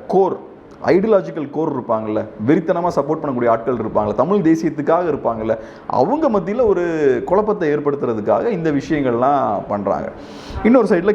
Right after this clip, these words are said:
கேடஸையும் வெளியே இழுத்துட்டு இருக்காங்க. But கேடஸ் நிறைய பேர் வெளில போனாலும் நமக்கு தெரியல, அது எந்த அளவுக்கு அது பிரச்சனையா இருக்குன்றது நமக்கு தெரியல. டி வில பார்க்கும்போது டெய்லி நியூஸ் வந்துகிட்டே இருக்கு, இந்த மாதிரி இன்னைக்கு இவ்வளோ பேர் போனாங்க,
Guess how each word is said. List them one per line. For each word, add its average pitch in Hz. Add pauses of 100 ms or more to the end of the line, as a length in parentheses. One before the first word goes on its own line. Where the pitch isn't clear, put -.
கேடஸையும் 185 (160)
வெளியே 147
இழுத்துட்டு 117
இருக்காங்க. 98
But 143 (120)
கேடஸ் 208
நிறைய 175
பேர் 175
வெளில 170 (120)
போனாலும் 139 (380)
நமக்கு 160
தெரியல, 226 (340)
அது 117 (300)
எந்த 143
அளவுக்கு 202
அது 175 (380)
பிரச்சனையா 170
இருக்குன்றது 147
நமக்கு 120
தெரியல. 110 (500)
டி 196
வில 220 (140)
பார்க்கும்போது 185 (140)
டெய்லி 190
நியூஸ் 175
வந்துகிட்டே 147
இருக்கு, 107 (600)
இந்த 135
மாதிரி 143 (240)
இன்னைக்கு 139
இவ்வளோ 131
பேர் 135
போனாங்க, 117